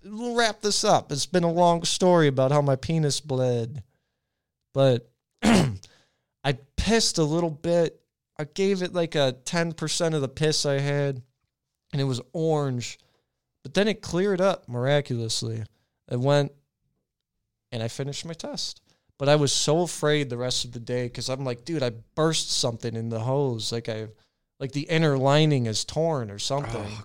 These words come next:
Speaker 2: God.
Speaker 1: I couldn't believe that, like, dude, just the amount of blood that just squirted out of my cock. I'm like, "Oh, gee, jeez."
Speaker 2: That is fucking wild. I don't think I've ever pissed blood.
Speaker 1: Oh,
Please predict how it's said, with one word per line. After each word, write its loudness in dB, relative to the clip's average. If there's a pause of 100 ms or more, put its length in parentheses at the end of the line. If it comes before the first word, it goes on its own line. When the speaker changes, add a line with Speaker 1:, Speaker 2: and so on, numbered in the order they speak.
Speaker 2:
God. -10 (100)
Speaker 1:
I 0
couldn't 0
believe 0
that, 0 (200)
like, -4
dude, -2
just -4
the 0
amount 0
of -8
blood 0
that -4
just -2
squirted -2
out 0
of -12
my -6
cock. -6
I'm -8
like, -6
"Oh, -2 (220)
gee, -16 (420)
jeez." -6
Speaker 2:
That 0
is -4
fucking -8 (160)
wild. -6 (100)
I -4
don't -4
think -10
I've -10
ever -12
pissed -8
blood. -10
Speaker 1:
Oh, 0